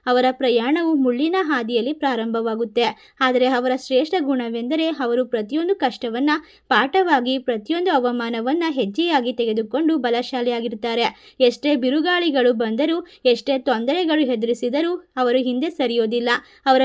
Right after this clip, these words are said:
ವಿಶ್ಲೇಷಣಾತ್ಮಕ ಸ್ವಭಾವ ಸಮಸ್ಯೆಯನ್ನ ಅದರ ಮೂಲದಲ್ಲಿ ಅರ್ಥ ಮಾಡಿಕೊಳ್ಳುವ ಮತ್ತು ಅದನ್ನ ಪರಿಹರಿಸುವ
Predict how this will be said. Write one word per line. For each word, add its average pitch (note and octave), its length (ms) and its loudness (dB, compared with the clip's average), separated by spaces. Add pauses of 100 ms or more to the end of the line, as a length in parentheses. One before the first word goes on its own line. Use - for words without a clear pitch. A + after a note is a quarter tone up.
ವಿಶ್ಲೇಷಣಾತ್ಮಕ D4 920 -2
ಸ್ವಭಾವ C4+ 520 0 (220)
ಸಮಸ್ಯೆಯನ್ನ C4 680 -2 (140)
ಅದರ B3+ 260 -2
ಮೂಲದಲ್ಲಿ C4 640 0
ಅರ್ಥ A3 320 -2
ಮಾಡಿಕೊಳ್ಳುವ A#3+ 640 0
ಮತ್ತು D4+ 300 -2 (320)
ಅದನ್ನ B3+ 280 2
ಪರಿಹರಿಸುವ C4+ 640 0